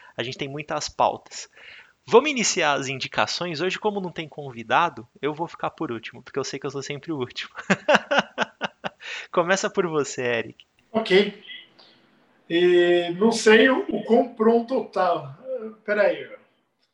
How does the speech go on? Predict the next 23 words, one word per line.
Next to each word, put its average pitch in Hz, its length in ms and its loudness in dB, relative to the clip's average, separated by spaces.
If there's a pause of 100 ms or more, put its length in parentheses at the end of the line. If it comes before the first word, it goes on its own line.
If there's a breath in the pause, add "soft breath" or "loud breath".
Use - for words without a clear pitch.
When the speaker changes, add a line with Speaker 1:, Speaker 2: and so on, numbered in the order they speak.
(680)
Speaker 2:
Eu 226 140 6
vi 240 160 4
algo 233 240 4
recente 226 720 0
que 220 80 -6
eu 190 80 -2
gosto, 190 560 0 (840)
mas 165 160 -14
eu 170 60 -10
achei 185 160 -8
que 185 80 -14
ia - 40 -14
começar 190 360 -8
pelo 185 200 -2
Homero. 131 400 -8 (720)
Vamos 214 160 6
ver 214 60 8
se 220 100 2
eu 214 60 0
falo 208 160 4
o - 20 2
nome 196 180 2
certo. - 500 0